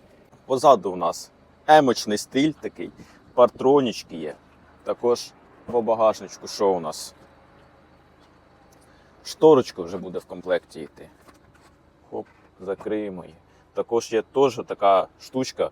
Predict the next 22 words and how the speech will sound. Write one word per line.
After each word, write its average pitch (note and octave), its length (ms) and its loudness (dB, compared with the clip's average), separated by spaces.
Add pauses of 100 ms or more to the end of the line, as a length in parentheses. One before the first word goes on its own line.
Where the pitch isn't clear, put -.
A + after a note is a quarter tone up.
(380)
наприклад, F#2+ 380 -10
поклали, A2+ 560 0
зафіксували, G#2 640 -4
щоб - 180 -18
вона F#2+ 160 -6
вам F2 160 -6
там F2 180 -8
на F2+ 80 -6
дальніх F#2+ 320 0
дорогах G2+ 540 0
не G2+ 100 -8
болталась, F#2+ 560 -2
нічого. - 340 -14 (340)
Запасні A2+ 480 -8
коврики B2+ 560 -4
також F2+ 300 -12
будуть F2 300 -12
з - 100 -16
вами F2+ 260 0
вже - 140 -18
в - 60 -20
комплекті. F#2 580 -6